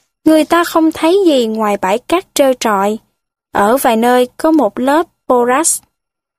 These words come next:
Thung lũng này được mang tên Tử Thần vào năm một nghìn tám trăm bốn mươi chín, khi một số người đổ xô tới California để tìm vàng và chết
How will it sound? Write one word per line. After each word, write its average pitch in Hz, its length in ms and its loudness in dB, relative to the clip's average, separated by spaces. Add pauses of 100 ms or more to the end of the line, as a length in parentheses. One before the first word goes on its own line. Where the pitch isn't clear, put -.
(340)
Thung 349 200 2
lũng 277 260 2
này 233 320 -2
được 233 340 -2
mang 277 220 0
tên 262 300 0
Tử 220 220 0
Thần 240 360 -2
vào 214 140 0
năm 240 240 0
một 220 180 -4
nghìn 208 240 -2
tám 269 280 0
trăm 262 240 -2
bốn 277 200 2
mươi 311 180 2
chín, 311 300 0 (460)
khi 359 200 2
một 302 200 2
số 320 240 0
người 269 280 2
đổ 208 280 -2
xô 285 300 0
tới 302 300 -4
California 247 960 -2 (440)
để 226 220 2
tìm 247 320 0
vàng 220 480 -2
và 202 120 0
chết 320 220 -2